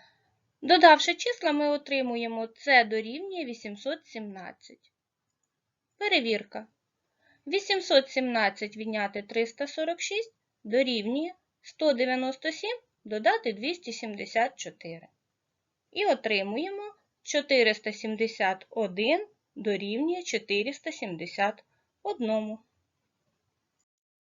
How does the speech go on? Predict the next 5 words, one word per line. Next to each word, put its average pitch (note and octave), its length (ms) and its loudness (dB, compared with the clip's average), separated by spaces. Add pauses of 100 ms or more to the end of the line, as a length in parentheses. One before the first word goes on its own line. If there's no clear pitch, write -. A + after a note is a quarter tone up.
(580)
Наступне D4+ 640 4
рівняння. A#3 640 2 (3500)
А B3+ 260 10 (580)
додати A3 640 4
п'ятдесят F#3 960 -6